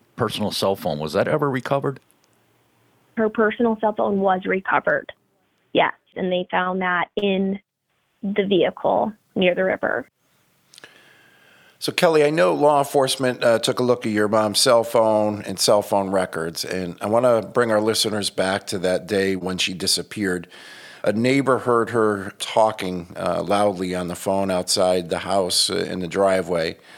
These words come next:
Speaker 3: And did law enforcement take a look at her cell phone,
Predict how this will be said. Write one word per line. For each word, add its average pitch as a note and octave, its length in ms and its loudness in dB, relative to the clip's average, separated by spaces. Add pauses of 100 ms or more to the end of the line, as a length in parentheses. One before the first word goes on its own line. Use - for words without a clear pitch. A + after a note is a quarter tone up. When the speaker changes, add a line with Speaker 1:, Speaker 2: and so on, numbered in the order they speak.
(460)
Speaker 3:
And G#2 540 -2
did A#2 220 0
law B2 280 4
enforcement D3+ 520 -2
take A#2+ 200 -2
a A#2 40 0
look A2 240 0
at - 200 -8
her A2+ 280 0
cell A2 380 2
phone, G#2+ 440 0